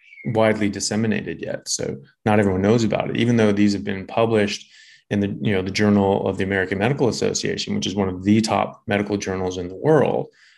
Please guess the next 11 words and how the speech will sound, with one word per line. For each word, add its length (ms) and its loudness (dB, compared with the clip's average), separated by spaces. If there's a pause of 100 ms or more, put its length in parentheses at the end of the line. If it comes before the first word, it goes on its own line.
(120)
and 120 -10
certainly 280 2
in 80 -2
America. 680 0 (720)
Um, 600 -2 (840)
you 160 0
know, 220 0 (300)
not 200 0
everyone 220 2
reads 240 2
it, 220 -2